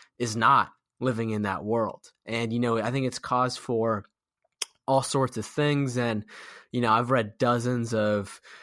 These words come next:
you know, different articles and books talking about how, you know, when you get a notification, you've, you know, you get that hit of dopamine, and it just puts you in this,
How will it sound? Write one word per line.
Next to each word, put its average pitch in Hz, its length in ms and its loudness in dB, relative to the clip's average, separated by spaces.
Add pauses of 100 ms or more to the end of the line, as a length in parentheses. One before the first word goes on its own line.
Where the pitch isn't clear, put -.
(120)
you 123 80 -2
know, 110 120 0
different 113 420 -4
articles 123 560 0
and 101 240 -4
books 117 360 2
talking 113 440 0
about 101 400 -2
how, 101 580 0 (380)
you 113 120 -4
know, 110 140 0
when 107 100 -2
you 107 100 -4
get 110 140 0
a 107 40 2
notification, 113 1200 -2 (300)
you've, 110 240 -4 (160)
you 123 120 -4
know, 104 60 0
you 104 180 0
get 107 280 -2
that 107 260 -2
hit 120 180 -4
of 104 200 -4
dopamine, 135 640 2
and 110 80 -2
it 107 80 -2
just - 260 -6
puts - 400 -2
you 127 160 0
in 110 200 -4
this, 104 440 -4